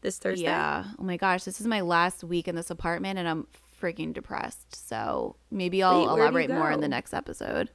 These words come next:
Speaker 1: Ask the boy if you could stay <laughs> with him.
Speaker 2: Wait, you wanna know what's so funny? He was texting me, like, just being like,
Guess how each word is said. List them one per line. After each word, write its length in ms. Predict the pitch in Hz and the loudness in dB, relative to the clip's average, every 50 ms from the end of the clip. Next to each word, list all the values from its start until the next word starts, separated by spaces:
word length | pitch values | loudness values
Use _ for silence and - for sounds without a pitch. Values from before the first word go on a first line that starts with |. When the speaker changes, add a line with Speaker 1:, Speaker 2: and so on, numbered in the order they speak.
| - _ _ _ _ - | -18 _ _ _ _ 2
Speaker 1:
Ask 360 | 226 226 233 262 - - - 262 | 4 4 4 4 2 0 4 4
the 60 | 247 | 4
boy 280 | 190 220 214 226 214 | 6 8 8 10 10
if 160 | 208 220 180 185 | 10 8 6 2
you 80 | 196 | -2
could 180 | - - 180 - | -2 -2 -6 -6
stay 260 | - - - 190 185 | -6 -4 -2 -2 -2
<laughs> 40 | - | -2
with 180 | - - - - | -6 -12 -8 -6
him. 100 | 180 156 - _ _ _ _ _ _ _ _ _ _ _ _ _ _ _ _ _ _ _ _ _ _ - - | -6 -6 -6 _ _ _ _ _ _ _ _ _ _ _ _ _ _ _ _ _ _ _ _ _ _ -6 4
Speaker 2:
Wait, 240 | 202 208 202 196 | 8 8 10 10
you 160 | - 185 180 175 | 8 6 6 6
wanna 180 | 170 170 175 | 6 6 6
know 100 | 180 185 | 6 4
what's 180 | 196 - - - | 4 2 0 -8
so 280 | - - 185 151 156 | -2 2 4 4 4
funny? 560 | 156 - - 156 151 151 156 160 180 196 196 - | 4 2 0 2 2 4 2 2 0 0 -4 -4
He 100 | - 190 | -2 0
was 140 | 180 180 180 | 0 0 -2
texting 400 | - - 151 - - - 185 185 | -4 -10 -10 -10 -8 -10 -8 -6
me, 340 | 202 220 226 240 262 262 - _ _ _ _ _ _ _ _ _ _ _ _ _ _ | -4 -4 -2 -2 -2 -4 -6 _ _ _ _ _ _ _ _ _ _ _ _ _ _
like, 240 | - 185 170 160 160 | 0 2 2 2 2
just 180 | - 180 170 - | -2 -8 -6 -4
being 160 | 170 170 165 | -4 -2 0
like, 200 | 160 156 156 | -2 -2 -4